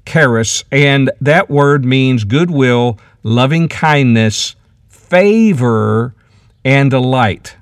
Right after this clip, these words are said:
So you can see that we're saved by his favor. Every time you see the word grace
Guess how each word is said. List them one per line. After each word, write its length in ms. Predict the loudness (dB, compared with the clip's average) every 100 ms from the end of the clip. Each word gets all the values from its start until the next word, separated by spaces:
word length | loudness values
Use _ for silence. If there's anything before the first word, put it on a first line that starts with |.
| _ _ -20 -20
So 140 | -4 2
you 220 | 2 2
can 140 | 2
see 320 | 0 0 2 2
that 200 | 2 0
we're 200 | 0 0
saved 640 | -2 0 2 2 -2 -2
by 280 | 2 4 4
his 420 | 2 2 0 -6 -18 _ _ _
favor. 840 | _ 0 2 2 0 -2 -4 -12 _ _ _ -20 _ -2
Every 260 | 0 0
time 320 | 0 2 2 2
you 100 | -2
see 360 | -2 0 2
the 100 | 0
word 320 | 0 0 -2
grace 720 | -2 0 2 2 0 -4 -8